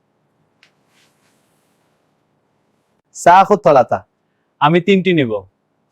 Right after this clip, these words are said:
হাল ইউমকিনুনি ইদ্দাফল আন? আমি কি এখনই পেমেন্ট করতে পারি? হাল ইউমকিনুনি ইদ্দাফল আন?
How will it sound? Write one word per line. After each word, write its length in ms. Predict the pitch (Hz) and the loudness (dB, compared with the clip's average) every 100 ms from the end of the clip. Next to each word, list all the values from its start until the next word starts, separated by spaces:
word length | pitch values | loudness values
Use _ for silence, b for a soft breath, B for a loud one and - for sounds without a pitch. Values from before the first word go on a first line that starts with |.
| _ _ _ _ _ _ _ _ _ _ _ _ _ _ _ _ _ _ _ _ _ _ _ _ _ _ _ _ _ _ _ _ _ _ _ _ _ | _ _ _ _ _ _ _ _ _ _ _ _ _ _ _ _ _ _ _ _ _ _ _ _ _ _ _ _ _ _ _ _ _ _ _ _ _
হাল 120 | 160 180 | 0 2
ইউমকিনুনি 360 | 185 196 196 | 0 -2 -2
ইদ্দাফল 360 | 180 170 170 165 | 0 -2 0 0
আন? 160 | 151 190 233 _ _ _ _ - | 2 0 -4 _ _ _ _ -6
আমি 160 | 151 | -4
কি 100 | 160 180 | 0 0
এখনই 300 | 151 180 185 | 0 -2 -2
পেমেন্ট 280 | 175 165 | -2 -2
করতে 200 | 160 151 135 | -4 -6 -2
পারি? 220 | 120 107 90 _ _ _ _ _ _ _ _ _ _ _ _ _ _ _ _ _ _ _ _ _ _ _ _ _ _ _ _ _ - | -4 -4 -14 _ _ _ _ _ _ _ _ _ _ _ _ _ _ _ _ _ _ _ _ _ _ _ _ _ _ _ _ _ 0
হাল 120 | 170 | 2
ইউমকিনুনি 360 | 190 180 196 190 | 2 0 -2 0
ইদ্দাফল 360 | 156 175 175 160 | -2 -2 0 2
আন? 160 | 165 | 0